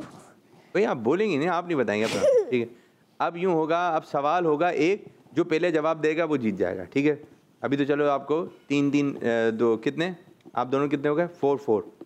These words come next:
और आपके टू, टू, ठीक है? अब जो पहले जवाब देगा वो जीतेगा। माइक एकदम रेडी रखना है, ठीक है? चलें जी, ये बताइए। हंसने वाली क्या बात है?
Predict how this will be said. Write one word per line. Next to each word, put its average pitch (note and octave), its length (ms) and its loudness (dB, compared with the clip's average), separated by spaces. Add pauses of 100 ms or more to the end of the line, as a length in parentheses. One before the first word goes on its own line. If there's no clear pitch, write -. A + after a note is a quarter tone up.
(160)
और A#2 60 0
आपके A#2+ 300 0 (400)
टू, G#2+ 180 0 (640)
टू, F#2+ 180 -6 (180)
ठीक C#3+ 120 0
है? D#3 100 -2 (420)
अब B2 100 -4
जो D#3 140 0
पहले E3+ 240 0
जवाब E3+ 220 0
देगा D#3+ 220 0
वो D#3 100 -2
जीतेगा। G#2 300 0
माइक D3+ 300 -2
एकदम C#3+ 260 0
रेडी A#2+ 220 2
रखना G2 240 -6
है, F#2 80 -12
ठीक C3+ 120 0
है? A#2+ 100 -4 (1800)
चलें D#3 220 0
जी, C#3+ 180 4
ये E3+ 80 4
बताइए। C#3 600 -2 (3000)
हंसने A2+ 240 -4
वाली B2+ 180 -4
क्या B2+ 140 -2
बात A#2+ 140 -2
है? - 180 -12